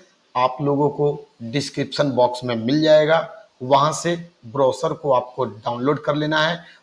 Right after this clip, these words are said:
और ब्रोशर के पेज नंबर पाँच में हमें सरेंडर वैल्यू के बारे में जानकारी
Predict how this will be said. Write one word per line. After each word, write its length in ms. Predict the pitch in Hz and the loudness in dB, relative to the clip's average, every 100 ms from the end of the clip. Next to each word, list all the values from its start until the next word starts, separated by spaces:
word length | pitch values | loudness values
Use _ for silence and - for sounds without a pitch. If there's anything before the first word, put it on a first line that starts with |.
| _ | _
और 100 | 185 | -2
ब्रोशर 640 | 147 117 147 143 - 190 | -2 -2 0 2 2 0
के 160 | 190 185 | 0 -4
पेज 500 | 180 - - 156 147 | -4 -10 -2 0 0
नंबर 340 | 143 139 151 147 - | -4 -2 -2 -4 -4
पाँच 280 | 127 120 127 | -4 -4 -4
में 240 | 127 104 - - - - | -2 -2 -6 -20 -20 -4
हमें 200 | 151 185 | 0 0
सरेंडर 600 | 190 - - 131 131 135 | 0 -6 0 2 4 2
वैल्यू 280 | 139 123 127 | 4 2 0
के 120 | 131 | -2
बारे 240 | 127 120 123 | 0 2 2
में 140 | 123 | 0
जानकारी 520 | 117 120 120 127 170 | 0 -2 0 0 2